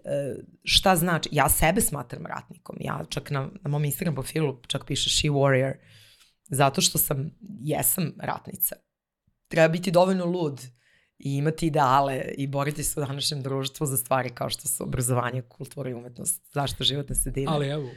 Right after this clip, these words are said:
Speaker 2: uspevaš. I stvarno
Speaker 1: Pa ja ne znam koliko ću uspeti, ali znam da ću sigurno umreti u, u pokušajima.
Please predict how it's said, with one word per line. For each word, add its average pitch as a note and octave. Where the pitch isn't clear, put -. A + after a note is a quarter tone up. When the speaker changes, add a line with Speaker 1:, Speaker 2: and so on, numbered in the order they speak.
Speaker 2:
uspevaš. B2+
I C#3
stvarno D3
Speaker 1:
Pa G3+
ja A#3+
ne B3+
znam C#4
koliko A#3
ću -
uspeti, A3
ali A3
znam G3
da G3
ću F#3+
sigurno G#3
umreti F#3
u, E3
u G#3
pokušajima. -